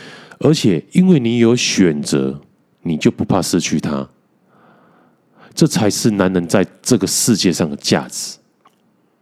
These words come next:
但是如果你遇到比你更高价值的女生的话，你驾驭不了她，无法忍受她的行为，我劝你还是早早离开，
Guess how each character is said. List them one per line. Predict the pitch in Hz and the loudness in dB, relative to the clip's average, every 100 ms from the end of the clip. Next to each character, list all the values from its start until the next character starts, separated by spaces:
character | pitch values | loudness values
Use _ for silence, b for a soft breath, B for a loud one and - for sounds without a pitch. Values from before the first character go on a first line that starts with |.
| _ B B B B B | _ B B B B B
但 | 180 185 | 0 2
是 | |
如 | 180 175 | 4 4
果 | 151 95 92 - - | 4 2 0 -8 -14
你 | 98 95 - | -6 -6 -2
遇 | 180 147 | 2 2
到 | 131 139 | 4 2
比 | - 104 | 2 0
你 | 110 - - | 0 -2 0
更 | - 113 | 2 2
高 | 104 107 | 0 0
价 | 110 110 90 | 2 0 0
值 | 80 | -2
的 | 76 | -2
女 | 73 | -4
生 | 71 90 | -2 -2
的 | 85 | -2
话， | 80 82 69 _ _ - | -2 -2 -4 _ _ -8
你 | 87 | -6
驾 | - 147 120 | -2 0 2
驭 | 110 | 2
不 | 123 | 2
了 | 95 76 | 0 0
她， | 90 80 - | -4 -4 -2
无 | 110 | -2
法 | 113 113 | 0 2
忍 | 107 80 | 2 0
受 | - 95 | 0 0
她 | 85 87 | 0 -2
的 | |
行 | 82 76 80 | -2 -4 -2
为， | 73 67 B B B B | -4 -4 B B B B
我 | 95 | 0
劝 | 87 - 143 117 | 0 2 0 2
你 | 87 | 0
还 | 87 | 0
是 | 87 98 | 2 0
早 | - 80 | 2 0
早 | 76 | 0
离 | 69 67 | -2 -4
开， | - 71 | -6 -8